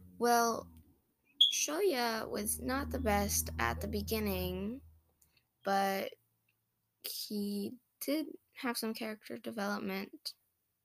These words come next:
And Shoko is a girl who joined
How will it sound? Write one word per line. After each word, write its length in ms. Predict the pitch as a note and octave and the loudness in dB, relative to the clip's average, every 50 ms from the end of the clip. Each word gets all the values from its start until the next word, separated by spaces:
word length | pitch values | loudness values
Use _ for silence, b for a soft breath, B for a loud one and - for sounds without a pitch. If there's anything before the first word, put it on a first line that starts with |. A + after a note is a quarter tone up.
| _ _ _ _ _ _ _ _ _ _ _ _ _ _ _ _ _ b b b b b b b b b _ _ _ _ _ | _ _ _ _ _ _ _ _ _ _ _ _ _ _ _ _ _ b b b b b b b b b _ _ _ _ _
And 360 | F#3+ G3+ G3 G3 F#3+ F#3+ - - _ _ - | 0 2 2 2 0 -4 -6 -8 _ _ -4
Shoko 720 | - - - A#3 A#3 A#3+ - A#3+ A#3+ A#3+ A#3+ A#3+ A#3 - - - _ _ _ _ _ _ _ _ _ _ _ _ - - - _ - | -2 -2 0 -2 -2 -2 0 0 0 0 0 0 -2 -4 -8 -12 _ _ _ _ _ _ _ _ _ _ _ _ -4 -4 -4 _ -4
is 640 | G3 G3 G3 F#3 F#3 F#3 F#3 - - - - - - _ _ _ _ _ - | -2 0 0 -2 -2 0 2 4 4 4 2 -2 -8 _ _ _ _ _ -4
a 1300 | F3 E3+ E3+ E3+ E3+ E3 E3 E3 E3 E3 E3 E3 E3+ F3 E3+ E3+ F3+ F3+ - F#3+ - - - - - _ _ _ _ _ _ _ _ _ _ _ _ _ _ G#3 | -2 -2 0 0 0 0 0 0 -2 -2 -2 -2 -2 -2 -4 -4 -4 -6 -6 -6 -8 -8 -10 -12 -14 _ _ _ _ _ _ _ _ _ _ _ _ _ _ -6
girl 320 | G#3+ G#3 G#3 G3+ G#3 G#3+ | -4 -2 0 0 0 0
who 220 | A3 G#3+ G3+ G3 G3 | 0 0 -2 0 0
joined 640 | - - G3 G3 G3 G3 G3 G3+ G3+ G3 G3+ | -2 0 0 0 0 -2 -2 -2 -2 -2 -4